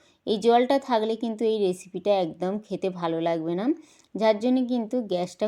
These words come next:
কমিয়ে দিয়ে এই জলটা কিন্তু পুরোটা শুকিয়ে নিতে হবে। তো এখানে দেখো জলটা কিন্তু অনেকটা শুকিয়ে এসছে। তো আবারও আমি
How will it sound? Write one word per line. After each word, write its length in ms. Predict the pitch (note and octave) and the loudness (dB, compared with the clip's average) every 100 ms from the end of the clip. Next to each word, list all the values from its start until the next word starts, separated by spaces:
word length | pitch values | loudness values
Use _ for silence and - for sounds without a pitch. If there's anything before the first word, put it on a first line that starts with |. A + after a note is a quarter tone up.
| G#3+ | -4
কমিয়ে 360 | G3 F#3 F#3 F3+ | -4 -2 -2 -4
দিয়ে 260 | F#3+ A3 E4 - _ _ | -2 0 0 -2 _ _
এই 120 | - G3 | -4 -2
জলটা 360 | F#3 F3 F3 F#3+ | 0 0 0 -4
কিন্তু 260 | G3+ G#3 C#4 | -4 -4 -4
পুরোটা 380 | - F#3 F3+ A#3+ | -2 -2 0 -2
শুকিয়ে 460 | C4 - F3+ F#3+ E3+ | -4 -10 -8 -4 -2
নিতে 280 | E3+ D#3+ E3+ | -2 -4 -4
হবে। 320 | D#3+ D3+ D3 - _ - _ A3+ | -4 -4 -6 -10 _ -20 _ 2
তো 20 | |
এখানে 260 | B3 B3+ C#4 | 2 4 2
দেখো 220 | A#3+ G#3+ A#3 | 2 2 0
জলটা 380 | G#3 F#3 F3+ G3 | 2 2 2 -2
কিন্তু 260 | G#3 G3+ A#3+ | -2 -2 -2
অনেকটা 500 | - F3+ G3 G3+ - B3 | 0 -2 -2 -4 -6 -8
শুকিয়ে 540 | - F#3+ - G3+ G3 F3 | -8 -12 -8 -4 0 0
এসছে। 320 | F3 - G3+ C#4 - - _ - | -2 -6 -4 -2 -6 -16 _ 2
তো 40 | A3+ | 4
আবারও 340 | F3+ G#3 B3 C#4 | 6 4 4 4
আমি 240 | B3+ B3 | 4 2